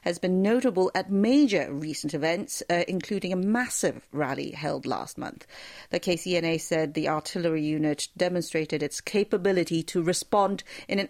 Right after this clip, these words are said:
actual war by striking an enemy operations airfield targeted in a simulated drill. On Thursday, S-, South Korea's military said the North fired multiple short-range ballistic missiles towards the Yellow Sea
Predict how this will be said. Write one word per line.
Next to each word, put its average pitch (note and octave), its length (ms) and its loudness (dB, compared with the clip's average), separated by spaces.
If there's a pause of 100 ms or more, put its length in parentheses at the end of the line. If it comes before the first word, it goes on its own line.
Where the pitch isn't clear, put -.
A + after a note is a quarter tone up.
(120)
actual A#3+ 520 2
war A3 400 4 (220)
by E3+ 240 2
striking B3 580 2
an F3 100 0
enemy D#3 380 2
operations D#3+ 600 0
airfield E3 720 0
targeted E3 680 0
in D#3 340 -2
a D#3+ 120 0
simulated D3 760 -2
drill. E3 420 2 (440)
On G#3+ 160 2
Thursday, B3+ 480 2
S-, - 160 -8 (100)
South D4+ 320 2
Korea's E3+ 320 2
military D#3 480 0
said D#3+ 380 2
the D#3+ 460 2
North F3 440 0
fired G#3+ 560 0
multiple A3+ 680 4
short-range D#3+ 560 -2
ballistic E3 400 -2
missiles E3 500 0
towards D#3+ 440 -2
the E3 100 0
Yellow E3 300 2
Sea F#3+ 480 -4